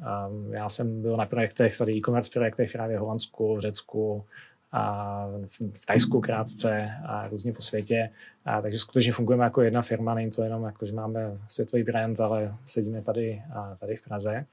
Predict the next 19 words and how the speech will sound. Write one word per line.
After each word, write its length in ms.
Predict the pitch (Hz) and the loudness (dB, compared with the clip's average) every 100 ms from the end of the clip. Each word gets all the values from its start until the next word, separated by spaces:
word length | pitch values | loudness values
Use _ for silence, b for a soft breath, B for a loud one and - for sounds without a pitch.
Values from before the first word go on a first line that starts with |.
| B B B B B - | B B B B B -4
A 80 | |
poskytujeme 600 | 110 - - 147 160 165 | 0 0 4 6 8 8
poradenské 680 | 143 - 139 139 151 - 175 | 6 2 4 6 4 2 2
služby, 640 | 135 117 117 113 110 127 151 | 2 4 6 6 6 2 -4
a 280 | 117 110 110 110 113 110 | -4 -2 -4 -6 -6 -6
říkáme 360 | 110 117 117 | -6 -4 -4
tomu 180 | 113 127 | 0 0
strategic, 640 | 117 - - 120 120 120 - | 0 -2 0 0 4 2 2
eh, 60 | 117 110 104 101 | 0 2 0 -4
consulting, 720 | 110 110 113 - 110 117 147 - b b b _ | -2 0 0 4 2 2 -6 -10 b b b _
a, 300 | 120 110 110 | -2 0 0
ale 340 | 113 113 110 120 | -2 -2 2 4
reálně 320 | 117 131 131 | 6 6 4
poskytujeme 500 | 135 - - 131 135 | 2 -2 2 4 4
všechny 340 | - 113 131 | 2 -2 -2
možný 580 | 123 113 127 131 131 127 - b b b b b b b _ | 0 0 0 -2 -2 -4 -8 b b b b b b b _
jako 120 | - | 4
manažerský 720 | 123 120 131 131 127 - 147 | 6 8 8 6 6 4 4
rady, 400 | 127 110 110 120 | 6 6 6 4